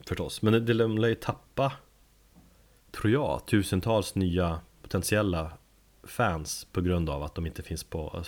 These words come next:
på Spotify till exempel. Tänk dig själv att de senaste skivan släpptes tjugohundrasex.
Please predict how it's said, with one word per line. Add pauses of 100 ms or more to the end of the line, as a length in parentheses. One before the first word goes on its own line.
på
Spotify
till
exempel.
Tänk
dig
själv
att
de (920)
senaste
skivan
släpptes (380)
tjugohundrasex.